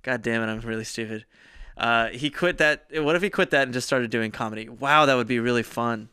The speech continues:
actually. Elon Musk doing comedy. <laughs>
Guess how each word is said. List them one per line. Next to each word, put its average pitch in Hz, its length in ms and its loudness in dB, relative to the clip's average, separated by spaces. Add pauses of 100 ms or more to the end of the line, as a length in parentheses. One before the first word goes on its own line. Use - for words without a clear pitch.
actually. 110 520 -8 (1040)
Elon 110 320 -6
Musk 107 280 -8
doing 107 240 -10
comedy. 107 480 -12 (1300)
<laughs> - 720 -8